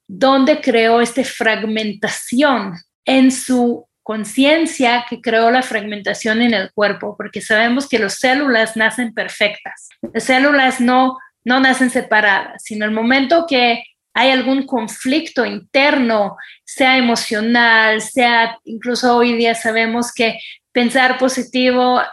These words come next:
ya, eh, ayuda a mejorar muchísimo la, el bienestar y la sanación. Eh, estar en, eh, modo positivo,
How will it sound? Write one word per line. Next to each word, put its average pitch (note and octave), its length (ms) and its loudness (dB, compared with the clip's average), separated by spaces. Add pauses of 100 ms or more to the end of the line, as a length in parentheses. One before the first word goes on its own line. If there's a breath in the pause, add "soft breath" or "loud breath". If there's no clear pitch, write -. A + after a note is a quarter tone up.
(120)
ya, A#3+ 480 2
eh, B3 40 -2 (440)
ayuda A#3+ 440 0
a A#3+ 40 2
mejorar A#3 500 -2
muchísimo A3 540 -8
la, G#3+ 200 0 (300)
el G#3+ 180 -4
bienestar A3 600 0
y A3+ 80 2
la A3 140 2
sanación. A3 800 0 (460 loud breath)
Eh, A3+ 340 2
estar A#3+ 480 0 (160)
en, A#3 300 -2
eh, G#3+ 460 -2 (380 loud breath)
modo B3+ 380 4
positivo, A#3+ 920 2